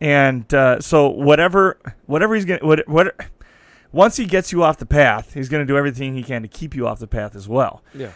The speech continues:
Speaker 1: Um, and, uh, we'll talk about this in a minute or two, but if pe-, there are people who intentionally leave the path and then can't figure out why they can't get back on. And it's a huge struggle, right? Because the devil doesn't want us to be on the path.
Speaker 2: Yeah.
Speaker 1: And all of us, of course, leave the path at some point or another.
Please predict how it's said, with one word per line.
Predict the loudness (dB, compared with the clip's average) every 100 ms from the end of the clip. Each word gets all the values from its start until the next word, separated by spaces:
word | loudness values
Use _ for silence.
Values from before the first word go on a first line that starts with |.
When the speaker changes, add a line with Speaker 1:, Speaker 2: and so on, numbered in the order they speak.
| -8
Speaker 1:
Um, | -2 0 -2
and, | -4 -4 -4 -6 -4
uh, | -2 -2 -2
we'll | -6
talk | -2 -2
about | -2 -4
this | -6 -8
in |
a | -6
minute | -4 -4 -4
or |
two, | -6 -6
but | -2 -2 -4 _ _
if | -10 -10 _
pe-, | -6 -2
there | 2
are | 2
people | 0 -6 -4
who | -6
intentionally | -4 -6 -6 -8 -6
leave | -4 -6
the | -6
path | -4 -2 -4 -8 -14 _ _ _ _ _ _ -8
and | -4
then | -4
can't | -4 -6
figure | -4 -4 -2
out |
why | -2
they | -6
can't | -8 -10
get | -10
back | -10 -6
on. | -4 -4 -10 -18 -8
And | -6
it's | -6
a | -6
huge | -4 -4 -6
struggle, | -8 -8 -6 -6
right? | -8 -6
Because | -8 -8 -8
the | -4
devil | 0 0 0
doesn't | 0 0 0 -4
want | -2 0 0
us | -2 -4
to | -8
be | -8 -6
on | -6
the | -4
path. | -4 -2
Speaker 2:
Yeah. | -6 -10 _ -20 -6
Speaker 1:
And | 2
all | 4 4 2
of |
us, | -2 -8
of | -4
course, | -4 -4
leave | -4 -4 -6
the |
path | -4 -2 -4
at | -8
some | -10 -10
point | -10 -12
or | -8
another. | -6 -6 -8